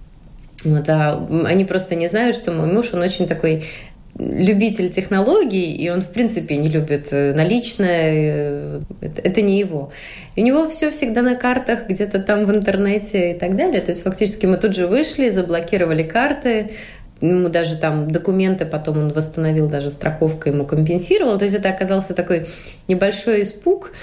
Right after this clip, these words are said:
но, конечно же, это так первое впечатление подмазало, и дальше мы, дальше мы узнали, нам сказали: «Обязательно сходите в полицию, надо заявить». Мы искали, где эта полиция, на следующий день целое там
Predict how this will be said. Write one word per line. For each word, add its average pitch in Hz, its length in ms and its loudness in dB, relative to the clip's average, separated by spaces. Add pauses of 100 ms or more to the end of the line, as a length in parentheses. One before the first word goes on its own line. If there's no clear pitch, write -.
(300)
но, 208 220 2
конечно 214 440 2
же, 196 100 2
это 202 200 0
так - 300 -4
первое 226 320 2
впечатление 208 600 0
подмазало, 240 720 2
и 208 80 4
дальше 190 360 0
мы, 175 380 2 (1040)
дальше 180 420 2
мы 156 300 4
узнали, 165 480 2
нам 160 140 2
сказали: 160 240 2
«Обязательно 160 280 0
сходите 156 320 -2
в - 60 -12
полицию, 180 640 0
надо 143 200 -2
заявить». 147 640 0
Мы 156 160 2
искали, 151 320 0
где 151 140 2
эта 147 120 -2
полиция, 196 540 0
на 175 100 0
следующий 156 420 -2
день 220 360 2 (260)
целое 165 340 2
там 151 220 -2